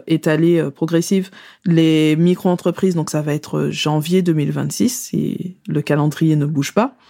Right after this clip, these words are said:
Mais par contre, dès juillet deux mille vingt-quatre, il faudra être capable de les recevoir. Donc, toutes les entreprises vont quand même être, euh, concernées assez prochainement. Et donc, euh,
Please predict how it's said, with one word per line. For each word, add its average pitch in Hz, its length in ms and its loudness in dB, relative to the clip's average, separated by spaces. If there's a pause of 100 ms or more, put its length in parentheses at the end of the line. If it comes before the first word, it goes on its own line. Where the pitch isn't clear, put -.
(320)
Mais 165 120 4
par 160 220 -2
contre, 240 260 0
dès 175 160 4
juillet 185 300 0
deux 185 140 0
mille 165 160 0
vingt-quatre, 170 400 0
il - 20 -2
faudra 165 240 0
être 185 220 -2
capable 202 300 2
de 185 80 2
les 170 120 4
recevoir. 170 560 0
Donc, 202 380 0 (100)
toutes 220 240 0
les 208 140 4
entreprises 196 480 0
vont 180 100 2
quand 175 200 0
même 214 280 2 (480)
être, 190 360 0
euh, 156 440 2
concernées 180 840 2 (360)
assez 175 300 0
prochainement. 180 580 -2 (520)
Et 180 100 4
donc, 190 280 0
euh, 165 420 4